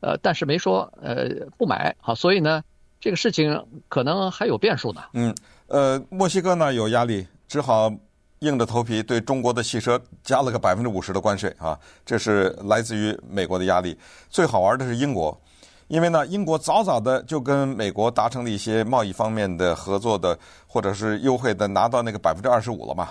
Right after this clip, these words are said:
Speaker 2: 就是所谓钢铁呀、铝呀什么这些的嘛。哎，呃，英国，呃，挺得意的，呃，就是说我现在拿到了一个相对来说比较低的关税，呃，本来是五十嘛，梆的一下降了，但是没想到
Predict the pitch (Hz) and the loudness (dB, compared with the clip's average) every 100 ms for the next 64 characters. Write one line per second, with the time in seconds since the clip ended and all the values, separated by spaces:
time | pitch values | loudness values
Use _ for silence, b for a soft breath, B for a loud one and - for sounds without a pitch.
0 | - 127 95 98 92 104 104 135 120 85 | -8 -8 -8 -4 0 0 0 0 -2 -4
1 | 85 107 104 87 71 73 101 110 92 b | 0 2 0 -2 -4 0 2 2 -4 b
2 | b 95 95 113 98 87 76 65 - B | b -8 -2 -2 0 -2 -2 -6 -10 B
3 | B B 113 120 - 110 113 98 143 135 | B B 0 0 0 -6 -4 -2 -2 2
4 | 120 120 107 110 - 98 98 120 113 85 | 2 2 0 -2 -4 -6 -2 0 2 0
5 | - 92 113 95 110 110 98 92 - 120 | 0 -4 -4 -4 0 0 2 -2 -2 -2
6 | 107 95 98 107 101 107 127 127 117 92 | 0 2 2 2 0 0 -2 0 0 0
7 | 107 113 104 87 92 123 123 95 90 90 | 0 -2 -4 -2 -2 -2 -4 0 -2 -2
8 | 90 - B B B B B - 87 104 | -6 -8 B B B B B -6 -2 -2
9 | - - 104 135 117 85 - 101 101 - | 0 2 2 2 -2 -8 -4 -2 -2 -2
10 | - 113 104 107 92 - 107 76 - _ | -4 -2 -2 -2 -2 0 -2 -2 -8 _
11 | b b b b b - 117 107 123 120 | b b b b b -4 -2 0 -2 -2
12 | 85 101 | 0 -2